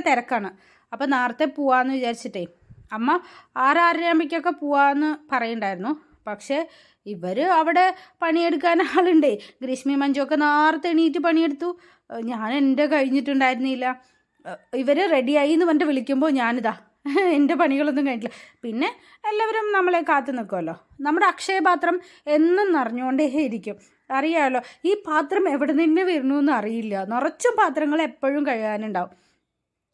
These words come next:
അപ്പോൾ പെട്ടെന്ന് പാത്രമൊക്കെ കഴുകി വെച്ച്, ആ, ചപ്പാത്തിക്ക് കുഴച്ച് വെച്ച് ഏകദേശം ബ്രേക്ക്ഫാസ്റ്റിൻ്റെ കാര്യങ്ങൾ ഒന്ന് സെറ്റ് ചെയ്ത് കഴിഞ്ഞാൽ പോയി വന്ന ഉടനെ വിശക്കും. അങ്ങനെയാണ്, എപ്പോഴും അങ്ങനെയാണ്. ആ,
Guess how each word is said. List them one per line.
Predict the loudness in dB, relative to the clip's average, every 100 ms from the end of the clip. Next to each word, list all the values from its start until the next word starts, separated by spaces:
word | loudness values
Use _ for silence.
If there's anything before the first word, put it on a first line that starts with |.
| _ _ _ -2
അപ്പോൾ | 0 2
പെട്ടെന്ന് | 2 2 4
പാത്രമൊക്കെ | 2 2 -2 -2 0
കഴുകി | 0 0 -2
വെച്ച്, | -2 -6 -6 _ -8
ആ, | -6 -4 -2
ചപ്പാത്തിക്ക് | 0 0 -2 -6 -2
കുഴച്ച് | -4 -2 -4
വെച്ച് | -4 -4 -8 -10 _ _ _ _ _ _ _ -2
ഏകദേശം | 0 -2 -2 -2 -4 _ _ _ _ _ _ _ _ 0
ബ്രേക്ക്ഫാസ്റ്റിൻ്റെ | 2 2 0 2 2 2 2
കാര്യങ്ങൾ | 2 2 2 2 4
ഒന്ന് | 2 2
സെറ്റ് | 0 0 0
ചെയ്ത് | 2 2
കഴിഞ്ഞാൽ | 0 0 -2 -6 _ -2
പോയി | 2 2 2
വന്ന | 2 2
ഉടനെ | 2 2 2 0
വിശക്കും. | -2 0 2 2 _ _ _ -2
അങ്ങനെയാണ്, | 2 4 4 2 2 -2 -6
എപ്പോഴും | -6 -2 2 2
അങ്ങനെയാണ്. | 4 2 2 0 -2 -6 _ -20
ആ, | -12